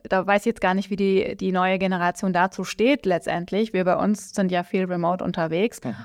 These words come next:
Speaker 1: und ich weiß, dass ihr das auch alle schätzt, ja. Und genau so schätze ich das ja genau. Also ich, auch da wieder schätze ich die Flexibilität. Ja, und ich weiß aber, dass es vielen Führungskräften,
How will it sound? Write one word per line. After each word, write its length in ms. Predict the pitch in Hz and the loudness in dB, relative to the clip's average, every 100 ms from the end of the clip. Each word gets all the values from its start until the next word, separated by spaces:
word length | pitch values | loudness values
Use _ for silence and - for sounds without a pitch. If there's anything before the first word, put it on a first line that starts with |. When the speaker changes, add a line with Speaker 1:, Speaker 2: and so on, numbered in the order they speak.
| - | -4
Speaker 1:
und 100 | 180 | -2
ich 100 | 170 | 0
weiß, 180 | 175 185 | -2 -2
dass 140 | 175 | -6
ihr 100 | 180 | -4
das 140 | 180 | -2
auch 160 | - 156 | -2 -4
alle 160 | - 165 | -4 -4
schätzt, 540 | - 208 - - - _ | -2 -2 -2 -12 -18 _
ja. 220 | 175 185 - - - - | -4 -4 -6 -18 -20 -8
Und 100 | 190 | -2
genau 280 | 185 175 185 | 2 4 2
so 300 | 185 190 - - | 2 0 -2 -2
schätze 300 | 202 190 - | -2 0 -2
ich 100 | 202 | -2
das 220 | 185 - | -2 0
ja 100 | 190 | -2
genau. 380 | 196 196 262 - - | 0 2 2 2 -2
Also 280 | 175 165 - | -2 0 -2
ich, 180 | - - 185 | -4 -4 -2
auch 120 | 170 | -2
da 200 | - 214 | 0 0
wieder 200 | 214 170 - | 0 -4 -6
schätze 320 | - 190 190 | -8 -6 -4
ich 80 | - | -4
die 100 | 185 | -4
Flexibilität. 920 | 180 180 - 175 170 - 190 - - _ - - _ _ - | -4 -4 -6 -6 -6 -2 -4 -4 -14 _ -20 -20 _ _ -8
Ja, 240 | 160 170 - - | -6 -6 -6 -2
und 100 | 196 | 0
ich 100 | - | 2
weiß 220 | 196 202 | 2 2
aber, 160 | 185 | 2
dass 160 | 185 185 | 0 -2
es 160 | 208 - | -8 -4
vielen 300 | 202 214 214 | 0 2 2
Führungskräften, 960 | 190 196 202 - 180 196 - 196 196 | 0 -2 -2 -2 -4 -4 -4 -2 -2